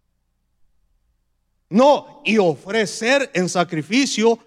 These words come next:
eso los paganos lo hacían al dios Moloch. Pero Abraham no le dice ni una palabra. Obedece, se prepara la leña, todo, agarra a Isaac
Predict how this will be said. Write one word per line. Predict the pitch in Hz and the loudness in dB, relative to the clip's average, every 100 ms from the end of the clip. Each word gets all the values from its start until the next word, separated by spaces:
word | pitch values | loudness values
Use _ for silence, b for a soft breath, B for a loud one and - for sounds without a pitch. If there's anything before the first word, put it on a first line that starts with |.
| _ | _
eso | 151 180 226 | -4 -2 0
los | 196 - | -2 -2
paganos | 147 139 170 190 165 | -2 0 0 -2 -2
lo | |
hacían | 147 - 208 208 202 - _ | -2 -2 0 0 -2 -8 _
al | 123 131 | -8 -2
dios | 151 151 | 0 0
Moloch. | 139 117 202 196 - - _ _ _ _ _ _ _ _ _ _ _ _ _ _ _ _ _ _ _ | -2 -4 -4 -4 -12 -20 _ _ _ _ _ _ _ _ _ _ _ _ _ _ _ _ _ _ _
Pero | 143 127 | -8 -6
Abraham | 120 110 135 185 208 _ _ | -8 -8 -8 -8 -12 _ _
no | 120 165 214 | -12 -10 -8
le | 202 151 | -10 -12
dice | 135 208 214 - 196 196 - _ | -8 -6 -6 -6 -4 -4 -8 _
ni | 139 151 135 131 | -6 -4 -2 0
una | 165 175 156 131 | 0 0 -2 -4
palabra. | 123 123 123 113 98 87 _ _ _ _ _ _ _ _ _ _ _ | -8 -8 -6 -6 -10 -18 _ _ _ _ _ _ _ _ _ _ _
Obedece, | 117 117 113 120 165 226 226 - 247 214 b _ | -10 -8 -6 -2 0 2 0 -2 -2 -2 b _
se | - 120 | -12 -10
prepara | 123 113 156 156 139 | -8 -4 -2 0 0
la | 117 110 | -2 0
leña, | 156 208 220 214 208 | 0 0 0 0 -2
todo, | 202 165 185 202 202 208 B B 123 | -4 0 2 2 -2 -4 B B -8
agarra | 135 147 156 135 | -2 0 0 0
a | |
Isaac | 123 - 190 208 214 | -4 -4 0 2 2